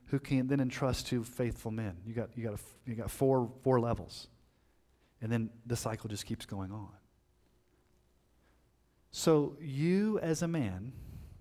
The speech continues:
are called to be instrumental in entrusting the faith to the next generation. And, and I've asked this question a lot to men, and it, the answer saddens me sometimes. And I don't want you to raise your hand, but I want you to think about this.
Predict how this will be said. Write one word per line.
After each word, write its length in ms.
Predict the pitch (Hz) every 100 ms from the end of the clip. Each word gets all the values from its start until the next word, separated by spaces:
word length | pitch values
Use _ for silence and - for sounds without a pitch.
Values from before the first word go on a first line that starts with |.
| - _ _ _ _ _ _ _ _ _ _ -
are 160 | 120
called 680 | 117 - 170 123 98 98 101 95 - _ _ _ _
to 200 | - 139
be 180 | 131 120
instrumental 800 | 120 - 127 139 131 101 90 90 - _ _ _ _ _ _ _ -
in 100 | 113
entrusting 840 | 98 - - 127 - - 101 92 92 -
the 100 | 110
faith 640 | - 120 95 95 - - - - _ _ _ _ -
to 100 | 113
the 60 | 104
next 220 | 98 -
generation. 540 | 98 90 95 90 - - - - _ _ _ _ _ _ _ _ _ _ _ - - - _
And, 200 | 147 147 139
and 140 | 156
I've 160 | 151 139
asked 260 | 160 170
this 140 | 160 -
question 420 | - 147 - 139
a 40 |
lot 260 | 127 131 131
to 100 | 127
men, 300 | 123 131 127
and 100 | 120
it, 180 | - 117
the 140 | 120
answer 380 | 123 143 - 120
saddens 480 | - 123 117 107 98
me 100 | 90
sometimes. 760 | - 98 98 87 82 - -
And 100 | 123
I 40 | 120
don't 120 | 135
want 160 | 147 139
you 60 |
to 60 | 123
raise 180 | 123 113
your 80 |
hand, 280 | 104 123 120
but 100 | 107
I 20 |
want 180 | 117 123
you 80 | 117
to 40 |
think 120 | 120 113
about 260 | 107 98
this. 420 | 107 101 - -